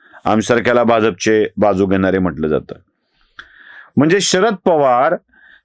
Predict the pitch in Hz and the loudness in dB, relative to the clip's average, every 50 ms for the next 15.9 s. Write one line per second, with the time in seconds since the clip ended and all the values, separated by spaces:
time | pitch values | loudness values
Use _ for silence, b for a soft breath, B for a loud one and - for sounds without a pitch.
0 | _ _ - - 151 156 165 175 160 - 320 330 311 285 - - - 208 214 202 | _ _ -2 0 0 2 2 0 2 2 0 0 0 0 -2 0 0 0 0 2
1 | 190 190 202 196 214 208 190 185 165 147 185 180 147 170 175 147 139 135 123 117 | 0 0 0 0 0 0 0 0 0 0 0 0 0 -2 -2 0 0 0 0 0
2 | 110 110 131 147 170 B B B B B B B B _ - - 147 156 160 170 | 0 -2 -2 -4 -8 B B B B B B B B _ -2 0 0 2 2 2
3 | - 208 190 175 196 220 220 202 - 220 208 202 - - 202 190 180 170 156 139 | 2 0 0 0 0 0 0 0 0 0 0 0 0 0 0 2 2 2 0 0
4 | 123 110 107 107 120 139 151 170 B B B B B B B - 131 139 131 131 | 0 0 -2 -2 -2 -4 -6 -10 B B B B B B B -2 0 0 0 0
5 | 175 202 208 180 202 196 196 185 196 202 190 165 202 226 185 208 202 - - 190 | 0 0 0 0 0 0 0 0 0 0 0 0 -2 0 0 0 0 0 0 -2
6 | 185 143 175 160 131 123 120 120 135 151 160 - b b b b - 113 120 147 | -2 0 0 0 0 0 0 0 0 -2 -4 -6 b b b b -2 0 2 2
7 | 160 165 151 - 208 214 202 208 160 202 208 196 190 147 147 156 139 110 - 120 | 2 0 0 0 0 0 0 0 0 0 0 0 0 0 0 0 -2 0 0 0
8 | 117 123 143 156 - _ B B B B B B _ - 135 156 170 160 - - | 2 2 0 -2 -4 _ B B B B B B _ -2 0 0 0 0 0 0
9 | 175 180 185 175 208 190 - - 208 202 208 208 208 202 185 196 190 185 - 208 | 0 2 2 0 0 0 0 -2 -2 0 0 0 0 0 0 -2 -2 -2 0 -2
10 | 214 190 185 - 214 202 214 220 220 175 - 208 196 147 156 151 143 127 120 113 | -2 -2 -2 -2 0 0 0 0 0 0 0 -2 -2 0 0 0 0 0 0 0
11 | 95 92 82 - - 71 67 64 - _ B B B B B _ _ _ _ _ | -2 -2 -4 -4 -4 -6 -6 -8 -14 _ B B B B B _ _ _ _ _
12 | _ _ _ _ _ _ _ _ _ _ _ _ _ _ _ _ _ _ _ _ | _ _ _ _ _ _ _ _ _ _ _ _ _ _ _ _ _ _ _ _
13 | _ _ _ _ _ _ _ _ _ _ _ _ _ - 98 107 117 131 147 147 | _ _ _ _ _ _ _ _ _ _ _ _ _ -2 0 2 2 2 2 2
14 | 143 139 147 147 143 - 135 127 147 131 - - 151 151 165 170 175 180 170 180 | 2 0 0 0 -2 0 0 0 0 0 0 0 2 2 2 2 2 0 0 0
15 | 185 185 190 196 190 185 202 196 175 175 196 190 185 208 202 170 101 | 0 0 0 0 2 2 0 0 0 0 0 0 0 2 0 0 -2